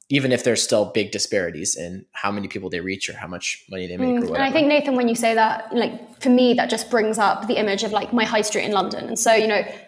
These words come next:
Speaker 2: one of the big problems that I have with London is you cannot afford to be a small independent shop, be it, you know, fashion or anything else, and be on a major high street. And that's what we're seeing in, you know, the majority of capitals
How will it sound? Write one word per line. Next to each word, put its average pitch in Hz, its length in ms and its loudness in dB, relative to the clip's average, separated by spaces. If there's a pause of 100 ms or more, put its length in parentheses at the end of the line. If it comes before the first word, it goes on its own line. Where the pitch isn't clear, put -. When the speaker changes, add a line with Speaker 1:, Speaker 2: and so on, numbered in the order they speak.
(120)
Speaker 2:
one 254 120 4
of 240 80 6
the 247 80 4
big 233 220 2
problems 220 300 2
that 220 100 -2
I 208 40 2
have 208 140 -2
with 262 80 2
London 302 320 4
is 220 300 0 (360)
you 269 220 8
cannot 254 300 4
afford 247 360 4
to - 200 -4
be 220 320 2
a 214 80 2
small 226 420 4
independent 220 640 -2
shop, - 520 2 (200)
be 233 120 6
it, 202 120 4
you 214 100 0
know, 202 80 0
fashion 220 340 0
or - 80 -2
anything 214 300 0
else, 262 260 0
and 226 160 0
be 226 320 4
on 208 420 0
a 226 40 4
major 202 220 0
high - 140 -4
street. - 420 -8 (520)
And 233 440 2 (200)
that's 262 300 4
what 269 120 6
we're 240 60 6
seeing 226 400 4
in, 208 280 -2
you 220 80 -2
know, 214 80 -4
the 208 80 -4
majority 226 580 4
of 202 160 4 (1040)
capitals 214 840 -2